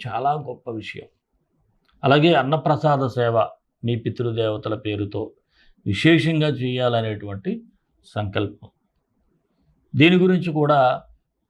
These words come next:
కింద స్క్రోల్ అవుతున్నటువంటి WhatsApp నెంబర్కి మీరు ఒక మెసేజ్ పెట్టినట్లయితే మనం వివరాలన్నీ తెలియజేయటం జరుగుతుంది.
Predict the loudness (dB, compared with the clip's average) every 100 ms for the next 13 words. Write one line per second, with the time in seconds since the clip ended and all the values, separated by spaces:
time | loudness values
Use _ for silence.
0 | 0 0 4 2 2 -4 -20 -2 2 4
1 | 4 2 -2 -6 -4 -6 -6 -2 -2 -2
2 | -6 -8 -6 -6 -4 -6 -6 -8 -8 _
3 | _ _ -4 -2 -2 -6 -8 -6 -6 -4
4 | -4 -4 -6 -6 -8 -8 -6 -6 -6 -8
5 | -10 _ _ -8 -4 -4 -8 _ -4 0
6 | 0 0 0 -2 -4 -4 -2 -2 -4 -4
7 | -4 -2 -4 -4 -4 -2 -4